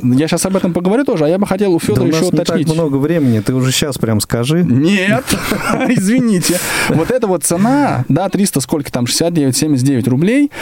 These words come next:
Speaker 1: это не на отправку голосовых сообщений, как на функцию, а я так понимаю, это стоимость приложения. То есть, когда вы добавите возможность работы с файлами, Федор,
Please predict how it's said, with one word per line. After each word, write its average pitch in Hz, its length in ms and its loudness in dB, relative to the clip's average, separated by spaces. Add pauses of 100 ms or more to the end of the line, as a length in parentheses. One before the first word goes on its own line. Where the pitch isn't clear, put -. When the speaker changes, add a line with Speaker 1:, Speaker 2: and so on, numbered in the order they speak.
(220)
Speaker 1:
это 175 320 0
не 165 520 2
на 160 320 2
отправку 202 640 -2
голосовых 147 520 0
сообщений, 147 380 0
как 143 200 -2
на 151 120 2
функцию, 139 920 0
а 117 100 0
я 160 120 0
так 196 140 -4
понимаю, 156 320 2
это - 120 -2
стоимость 196 580 -2
приложения. 151 1000 0
То - 80 -2
есть, 107 100 -4
когда 147 260 0
вы 175 80 0
добавите 156 460 0
возможность 139 440 0
работы 139 320 0
с - 80 -4
файлами, 214 480 0
Федор, 117 340 -4